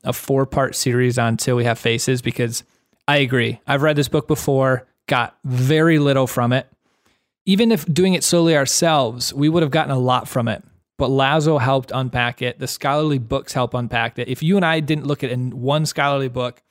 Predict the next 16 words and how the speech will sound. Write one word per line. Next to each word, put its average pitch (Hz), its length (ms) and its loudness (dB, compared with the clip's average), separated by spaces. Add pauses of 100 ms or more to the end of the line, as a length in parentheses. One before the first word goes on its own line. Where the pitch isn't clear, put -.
(280)
and 131 160 -8
didn't 143 200 -4
have 131 260 -4 (340)
Lazo, 147 600 -2 (120)
we 208 120 0
would 254 200 -2
have 220 140 -6
gotten 190 240 -2
some 175 220 -2
of 147 60 -4
these 131 220 -6
themes, 127 460 -8 (560)
but 156 180 -2
we 170 120 2
would 175 120 0
have 139 220 -4